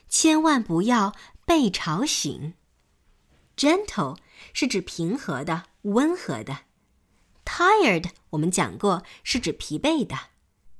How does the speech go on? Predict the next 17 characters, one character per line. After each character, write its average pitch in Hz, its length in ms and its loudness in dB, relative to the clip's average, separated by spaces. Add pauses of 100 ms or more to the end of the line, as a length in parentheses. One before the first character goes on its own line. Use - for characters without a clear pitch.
(800)
Closing 220 840 0
是 - 180 -2
指 170 180 -6
关 339 300 2
上 262 260 2
的、 143 280 -6 (100)
关 294 260 0
闭 302 300 0
的。 - 220 -12 (580)
Eyes 320 560 6 (220)
是 - 160 -6
指 185 140 -2
我 196 140 0
们 120 140 -8
的 208 80 -4
眼 208 340 -4
睛。 196 300 -4